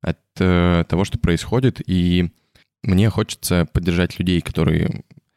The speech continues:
находятся и в нашей стране, и в Украине, и вообще во всём мире, которые каким-то образом это всё проживают и переживают. И мне кажется, что огромная доля,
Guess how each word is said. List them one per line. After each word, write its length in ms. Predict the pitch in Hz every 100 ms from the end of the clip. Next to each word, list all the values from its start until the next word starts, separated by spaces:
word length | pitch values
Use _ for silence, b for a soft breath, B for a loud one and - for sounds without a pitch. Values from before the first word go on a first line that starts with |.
| _ -
находятся 880 | 87 98 87 85 - 85 82 82
и 200 | - -
в 60 | 80
нашей 260 | 87 92 -
стране, 360 | - 85 82
и 40 | 82
в 60 |
Украине, 460 | 82 80 87 87 80
и 60 | 85
вообще 260 | 82 -
во 60 | 85
всём 180 | - 85
мире, 200 | 92 85
которые 340 | - 82 82 b b -
каким-то 260 | 92 87
образом 320 | 90 87 80 82
это 120 | -
всё 140 | -
проживают 420 | - 82 87 95 -
и 40 |
переживают. 560 | - 85 92 143 110 - _ _ _ _ 82
И 600 | 71 95 92 92 90 -
мне 240 | 101 95 98
кажется, 440 | 90 104 104 85
что 640 | - - 95 90 87 85 - _ -
огромная 560 | 98 98 104 95 85 78
доля, 420 | 98 113 113